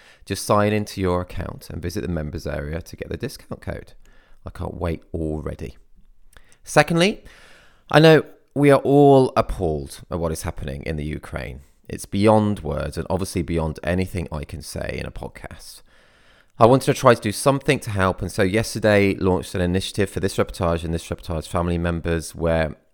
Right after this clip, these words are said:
for a fifty pound direct donation to a Ukraine charity of your choice, so a hundred percent of the proceeds going directly to charity,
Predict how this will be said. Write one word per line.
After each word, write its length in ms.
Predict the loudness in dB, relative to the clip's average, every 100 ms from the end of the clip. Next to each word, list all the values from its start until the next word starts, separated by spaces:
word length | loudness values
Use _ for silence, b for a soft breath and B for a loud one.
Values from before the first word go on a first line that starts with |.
| -10
for 160 | -4
a 60 | -2
fifty 320 | -2 -4 -2
pound 360 | -2 0 0 0
direct 540 | 0 2 2 2 0
donation 480 | -2 0 -2 -4 -8
to 160 | -8 -6
a 20 |
Ukraine 460 | -4 -4 -4 -4
charity 400 | -4 -6 -6 -6
of 100 | -8
your 140 | -8 -10
choice, 400 | -6 -6 -6 -10
so 240 | -6 -4
a 60 | -4
hundred 360 | -2 -2 -2
percent 280 | -4 -4 -4
of 100 | -4
the 60 | -8
proceeds 460 | -6 -6 -6 -8
going 200 | -6 -8
directly 420 | -4 -2 -2 -2 -6
to 80 |
charity, 560 | -8 -8 -8 -8 -8